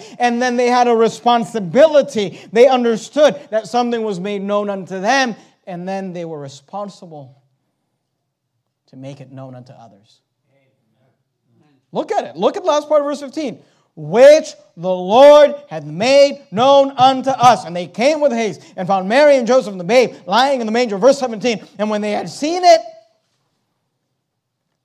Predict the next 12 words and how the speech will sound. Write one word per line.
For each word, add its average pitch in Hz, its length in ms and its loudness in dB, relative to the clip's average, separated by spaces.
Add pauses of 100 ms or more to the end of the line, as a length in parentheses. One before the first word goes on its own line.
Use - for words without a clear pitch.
they 135 140 -16
made 160 240 -12
known 151 320 -12
abroad 131 480 -14
the 104 60 -20
saying, 92 420 -20 (1700)
which 165 180 -14
was 147 140 -16
told 175 520 -6
concerning 151 500 -14
this 139 200 -18
child. 131 480 -16